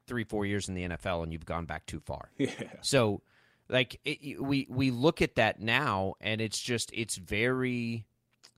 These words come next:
Speaker 1: i-, it's just something that you're not afraid of if you're the Ch-, I think that's the biggest thing. You're just not afraid of that. It, it's not, it's not something that you fear to have to go to Buffalo. Now, they haven't gone there, but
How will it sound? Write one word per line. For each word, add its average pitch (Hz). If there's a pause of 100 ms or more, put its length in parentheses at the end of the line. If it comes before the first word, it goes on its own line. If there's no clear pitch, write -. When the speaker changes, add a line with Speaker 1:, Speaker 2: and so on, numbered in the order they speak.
(760)
Speaker 1:
i-, 151
it's 170
just 240
something 226
that 170
you're 139
not 127
afraid 90
of - (220)
if 107
you're 107
the 92
Ch-, -
I 113
think 226
that's 190
the 139
biggest 110
thing. 85 (380)
You're 98
just 147 (140)
not 117 (180)
afraid 87
of -
that. - (640)
It, 117
it's 135
not, 131 (880)
it's 123
not 135
something 143
that 117
you 107
fear 127
to 113
have 113
to 139
go 107
to 123
Buffalo. 120
Now, 101
they 117
haven't 143
gone 135
there, 131
but 120